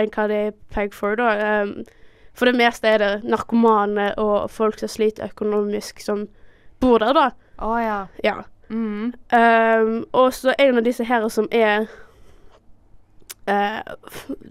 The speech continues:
Speaker 1: de, de som argumenterer for at de skal beholde dette området, da, er en kar som heter Barry Fairbrother.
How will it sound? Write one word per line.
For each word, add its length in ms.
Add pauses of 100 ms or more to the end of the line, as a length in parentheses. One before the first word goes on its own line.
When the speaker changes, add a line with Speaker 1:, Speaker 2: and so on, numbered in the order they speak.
(200)
Speaker 1:
de, 140
de 200
som 120
argumenterer 680
for 280
at 140
de 80
skal 160
beholde 400
dette 220
området, 460
da, 160 (600)
er 180 (200)
en 100
kar 200
som 160
heter 120 (140)
Barry 440
Fairbrother. 1080